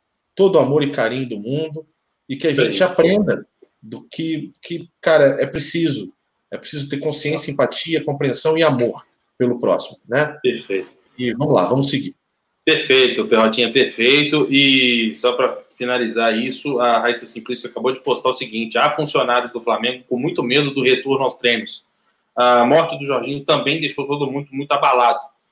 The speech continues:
Speaker 2: com tudo isso. A diretoria deve se reunir em breve para voltar a debater o assunto." Ou seja,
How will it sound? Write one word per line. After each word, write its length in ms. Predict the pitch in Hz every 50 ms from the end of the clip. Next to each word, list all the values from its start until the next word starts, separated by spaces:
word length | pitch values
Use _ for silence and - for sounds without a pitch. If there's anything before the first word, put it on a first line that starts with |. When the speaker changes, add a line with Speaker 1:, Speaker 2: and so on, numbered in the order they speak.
| _ _
Speaker 2:
com 120 | - 123 113
tudo 240 | - 131 131 135 120
isso. 280 | 107 98 - - - -
A 20 |
diretoria 500 | 127 131 135 139 131 127 123 127 139 139
deve 160 | 135 135 135
se 140 | 135 - 123
reunir 400 | 123 131 123 117 120 123 127 135 135
em 100 | 143 135
breve 260 | 120 117 123 123 123
para 180 | - 123 123 117
voltar 300 | 123 117 117 120 117 120
a 40 |
debater 380 | 117 123 117 113 110 - 120 117
o 80 | 123 120
assunto." 300 | 110 - - - - _ _ - - _ _ _ _ _ _ _
Ou 120 | 165 156
seja, 460 | 147 - 127 113 107 98 - - -